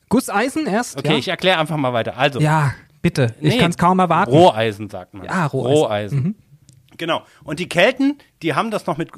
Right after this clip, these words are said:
Speaker 2: Holzkohle gemacht und die haben auch drauf rumgehämmert. Auch das hast du ja eben schon erwähnt, und zwar, um diese Schlacke aus dem Eisen herauszutreiben und es weiterverarbeiten zu können.
Speaker 1: Ah.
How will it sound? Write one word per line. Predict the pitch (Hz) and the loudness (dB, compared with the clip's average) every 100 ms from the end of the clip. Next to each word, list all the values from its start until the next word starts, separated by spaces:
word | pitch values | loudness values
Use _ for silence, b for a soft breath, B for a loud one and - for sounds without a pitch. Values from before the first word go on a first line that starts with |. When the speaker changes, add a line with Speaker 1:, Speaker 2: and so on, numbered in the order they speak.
| _ | _
Speaker 2:
Holzkohle | 180 233 - 247 | -4 -4 -6 -6
gemacht | 208 202 160 | -4 -4 -4
und | 156 | -8
die | 156 | -4
haben | 156 202 | -4 -2
auch | 170 | -6
drauf | - 147 123 | -4 -4 -4
rumgehämmert. | 147 233 208 180 208 220 - b b b b - | -4 -4 -4 -2 -2 -4 -6 b b b b -10
Auch | 131 | -6
das | - 196 | -2 0
hast | 202 - | 0 0
du | |
ja | 185 | -2
eben | 170 185 | -2 -4
schon | 175 175 | -6 -4
erwähnt, | 156 147 160 170 143 | -4 -2 -4 -4 -8
und | 139 | -14
zwar, | - 151 147 | -2 -2 0
um | 139 | -4
diese | 135 127 | -6 -8
Schlacke | - - 151 - 131 | -8 -4 -4 -4 -4
aus | 143 | -6
dem | - 131 | -8 -8
Eisen | 117 135 139 | -6 -6 -8
herauszutreiben | 117 110 147 - 160 - 131 | -6 -4 -4 -6 -12 -8 -8
und | 117 120 | -8 -12
es | - | -12
weiterverarbeiten | 92 123 117 - 92 110 107 | -10 -10 -10 -12 -10 -10 -10
zu | - 117 | -14 -14
können. | 101 85 113 | -12 -12 -8
Speaker 1:
Ah. | 160 | -6